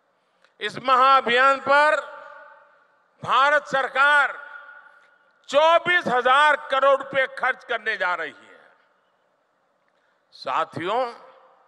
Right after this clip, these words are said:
इस महाअभियान के लिए मैं विशेष तौर पर आदरणीय राष्ट्रपति द्रौपदी मुर्मू जी का आभार व्यक्त करना चाहता हूं।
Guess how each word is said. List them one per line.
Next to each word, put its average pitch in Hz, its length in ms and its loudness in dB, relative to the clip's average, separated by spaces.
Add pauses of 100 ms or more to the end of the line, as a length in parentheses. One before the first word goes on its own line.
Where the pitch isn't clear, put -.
(500)
इस 170 240 -8
महाअभियान 196 880 -2
के 202 200 -8
लिए 202 200 -4
मैं 214 400 -4 (1000)
विशेष 254 440 2
तौर 262 360 0
पर 240 500 -2 (1200)
आदरणीय 214 640 -2
राष्ट्रपति 226 920 -4 (1300)
द्रौपदी 214 580 -2
मुर्मू 202 500 -4
जी 202 160 -6
का 196 160 -2
आभार 170 680 -2
व्यक्त 160 280 -8
करना 143 420 -8
चाहता 113 460 -10
हूं। 87 100 -20